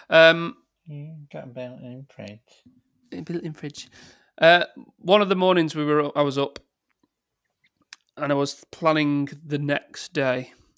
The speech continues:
Speaker 1: and it must have been a Saturday. And I think Shannon's mum was coming over for some reason. Or was it Shannon's friend? One of the two. And, um,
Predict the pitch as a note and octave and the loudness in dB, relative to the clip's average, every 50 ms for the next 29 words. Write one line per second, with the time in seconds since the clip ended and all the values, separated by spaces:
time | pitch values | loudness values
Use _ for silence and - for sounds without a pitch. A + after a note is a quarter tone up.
0 | - D#4+ D3+ C#3 C3+ B2+ D3+ C#3+ - - C3+ B2 C#3+ B2+ B2+ - - - D3+ C3+ | -20 -14 -12 -8 -6 -6 -6 -6 -6 -10 -10 -8 -8 -8 -8 -8 -8 -6 -6 -6
1 | - - C3 C3+ C3 B2+ B2+ - _ _ _ _ _ _ _ _ _ _ _ _ | -6 -8 -10 -10 -10 -10 -12 -14 _ _ _ _ _ _ _ _ _ _ _ _
2 | _ _ - B2+ A#2+ - D#3 D3 D3 - - - _ _ _ _ _ _ _ _ | _ _ -12 -12 -6 -4 -4 -4 -4 -8 -16 -20 _ _ _ _ _ _ _ _
3 | _ - - - D#3 C#3+ C#3+ C#3 B2+ C3+ C3 C3+ C#3+ D3+ D#3+ E3 E3 D3+ - - | _ -16 -12 -10 -8 -6 -6 -8 -8 -6 -4 -2 -2 -2 -2 -4 -6 -8 -8 -8
4 | - D#3+ D#3+ D#3+ D#3+ E3+ E3 E3+ E3 D#3+ - F3 - - E3 D#3+ D#3+ D#3+ E3 E3 | -6 -4 -4 -2 -2 -2 -4 -4 -6 -8 -10 -12 -10 -8 -8 -6 -4 -4 -4 -4
5 | D#3 F3+ F#3 F3+ F#3 _ _ _ _ _ _ _ _ - - D3+ D3 - - - | -4 -4 -6 -6 -8 _ _ _ _ _ _ _ _ -14 -14 -12 -12 -12 -14 -14
6 | - D3+ C#3+ C3+ - - D3 C3 C3 C#3+ D#3+ D3+ C#3 - - - - C3 C3 B2+ | -12 -10 -10 -12 -10 -12 -10 -10 -6 -4 -4 -4 -4 -6 -12 -12 -12 -12 -12 -12
7 | - _ _ _ - - - - - - - - - _ _ _ _ _ - D3+ | -16 _ _ _ -20 -20 -20 -20 -20 -20 -20 -20 -20 _ _ _ _ _ 0 2
8 | D3+ D3+ D#3 D#3 D#3 D3+ D3+ D3+ D3+ D3+ D3+ D3 - - | 2 2 2 2 4 6 6 6 6 4 2 0 -6 -10